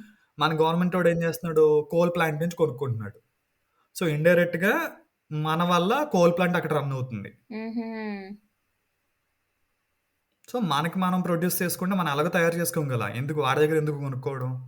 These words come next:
Speaker 1: ఇంకా ఏంటి అంటే నీ సోలార్ ప్యానెల్స్ వేయించుకోవడం వల్ల నీకు ఇంకా ఎక్స్ట్రా ఎనర్జీ వెలుగుతుంది. ఇంకొకటికి అమ్ముకోవచ్చు నువ్వు.
Speaker 2: హ్మ్.
Speaker 1: నువ్వు గవర్నమెంట్‌కి అమ్మొచ్చు.
Speaker 2: కానీ
Speaker 1: నువ్వు
Speaker 2: వాటర్‌తో కూడా
Speaker 1: పక్కింటోడికి
Speaker 2: ఎక్కువ
Speaker 1: అమ్ముకోవచ్చు.
Speaker 2: చేస్తారు కదా ఎలక్ట్రిసిటీ.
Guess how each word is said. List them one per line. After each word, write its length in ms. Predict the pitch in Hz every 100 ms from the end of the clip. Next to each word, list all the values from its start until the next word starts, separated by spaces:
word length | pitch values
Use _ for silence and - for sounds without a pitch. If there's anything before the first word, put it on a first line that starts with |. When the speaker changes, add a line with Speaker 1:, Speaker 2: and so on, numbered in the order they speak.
| - _ _ -
Speaker 1:
ఇంకా 240 | 131 135 202
ఏంటి 220 | 180 139
అంటే 200 | 117 120
నీ 120 | 185
సోలార్ 340 | 180 135 147 156
ప్యానెల్స్ 340 | 170 165 165 156 143 139
వేయించుకోవడం 520 | 127 135 131 - 139 135
వల్ల 200 | 110 95 139 247 - _ _ _ _ _ -
నీకు 180 | 151 151
ఇంకా 160 | 151
ఎక్స్ట్రా 280 | 180 - -
ఎనర్జీ 240 | 180 175 190
వెలుగుతుంది. 340 | 165 156 147
ఇంకొకటికి 380 | 147 170 170 165
అమ్ముకోవచ్చు 420 | 147 156 147 -
నువ్వు. 200 | 117 104 - _ _ -
Speaker 2:
హ్మ్. 280 | 226 220 220
Speaker 1:
నువ్వు 180 | 135 127
గవర్నమెంట్‌కి 440 | 131 147 160 147
అమ్మొచ్చు. 400 | 127 117 117 110 - _ _ _
Speaker 2:
కానీ 180 | 285 277 277 233
Speaker 1:
నువ్వు 200 | 208 180
Speaker 2:
వాటర్‌తో 200 | 131 131
కూడా 240 | 151 147 285
Speaker 1:
పక్కింటోడికి 60 |
Speaker 2:
ఎక్కువ 260 | 254 - 262
Speaker 1:
అమ్ముకోవచ్చు. 40 |
Speaker 2:
చేస్తారు 400 | 254 240 - 240
కదా 220 | 240 226 233
ఎలక్ట్రిసిటీ. 680 | 214 214 220 - 220 220